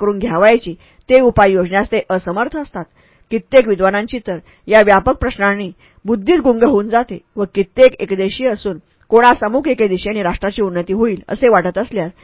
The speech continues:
दुसऱ्यास दुसरीच दिशा पसंत पडते. राष्ट्राच्या उन्नतीचा विचार, माधुरजींच्या अंगचा पहिला गुण हा होय की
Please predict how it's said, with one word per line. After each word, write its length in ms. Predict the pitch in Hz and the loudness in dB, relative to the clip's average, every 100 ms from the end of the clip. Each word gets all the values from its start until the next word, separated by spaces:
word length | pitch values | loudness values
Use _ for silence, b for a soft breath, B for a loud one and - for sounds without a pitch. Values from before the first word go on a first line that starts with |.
| b _ - | b _ -14
दुसऱ्यास 480 | 190 262 226 269 247 | -8 -4 4 4 4
दुसरीच 340 | 214 - 247 | 0 -4 -6
दिशा 240 | 190 180 196 | -4 -2 -4
पसंत 360 | 180 170 190 | -4 -8 -8
पडते. 340 | 190 320 302 180 _ _ _ - | -6 -8 -8 -14 _ _ _ -4
राष्ट्राच्या 560 | - - - 220 220 240 | 0 0 0 -2 2 2
उन्नतीचा 540 | 196 180 170 180 208 | 2 -4 -6 -6 -6
विचार, 300 | 226 285 151 - _ _ _ _ - | -8 -10 -14 -16 _ _ _ _ -6
माधुरजींच्या 800 | 190 196 240 294 285 233 226 247 - | 0 2 2 0 -2 -6 -2 -2 -2
अंगचा 260 | 190 208 | -6 -6
पहिला 320 | 196 185 185 190 | -2 -2 -2 -2
गुण 140 | 202 | -4
हा 200 | 214 208 | -4 -4
होय 260 | 262 202 180 | -4 -4 -6
की 220 | 170 175 | -8 -12